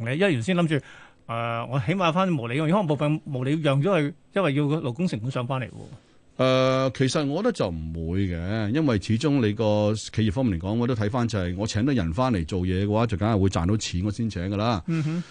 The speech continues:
Speaker 2: 咁如果你話，呃，呃，冇人請嘅，嗰邊就利潤就，就算維持得高嘅話呢，嗰個銷量上，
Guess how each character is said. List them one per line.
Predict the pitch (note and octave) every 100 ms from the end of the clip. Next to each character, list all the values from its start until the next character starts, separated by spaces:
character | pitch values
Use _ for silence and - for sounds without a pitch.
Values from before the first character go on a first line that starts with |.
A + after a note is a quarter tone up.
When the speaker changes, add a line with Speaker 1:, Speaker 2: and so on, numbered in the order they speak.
| -
Speaker 2:
咁 | D3+
如 | E3+
果 | D#3 E3+
你 |
話， | C#3 A#2 A2+
呃， | A2+ A2+ A2 A#2+
呃， | A2 A2+ A2
冇 | A2 D#3
人 | G2+
請 | F#2+ A#2
嘅， | E3 F3
嗰 | C3
邊 | D#3 D#3+
就 | A#2
利 | G2+
潤 | G2+ G2+
就， | A2+
就 | F#2+ G2+
算 | - A2+ A#2
維 | - F#2+ F2+
持 | G2+
得 | C#3+
高 | D3
嘅 | C#3 A#2+
話 | A2
呢， | C3
嗰 | B2 A#2+
個 | A#2+
銷 | - - D#3 D#3 C#3+
量 | G#2+ G2
上， | F#2+ F#2+